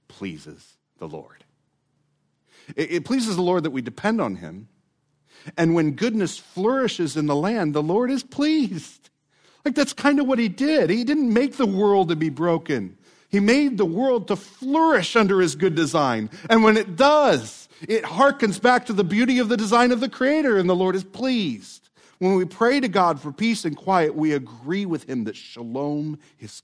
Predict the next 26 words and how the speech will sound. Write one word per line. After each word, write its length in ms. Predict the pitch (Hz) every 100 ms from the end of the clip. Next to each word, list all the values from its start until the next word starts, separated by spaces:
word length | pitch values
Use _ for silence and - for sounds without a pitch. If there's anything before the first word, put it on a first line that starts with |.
| _
good. 320 | - - - _ _ _ _ _ _ _ _ _ _
It's 180 | - -
good 400 | 117 156 160 143
when 140 | 123
it 100 | 113
dwells 340 | 101 120 117 107
in 100 | 110
the 60 |
land. 440 | 110 107 101 98 101
Goodness, 460 | 190 160 120 104 -
peace, 380 | - 190 147 - _
quiet, 360 | - 185 151 117 - -
biblical 360 | 185 196 160 156
godliness, 760 | 127 165 185 165 135 117 104
dignity 800 | 127 123 - 214 175 165 143 117 - - -
is 280 | 175 123 - _ 117 107 -
good. 500 | 175 165 131 90 85 _ _ _ _ _
And 80 | 107
we 80 | 127
ought 140 | 135 127
to 60 |
pray 260 | 117 160 151
for 180 | - 127
such 320 | 127 117 -
things. 460 | 123 107 95 90
The, 160 | -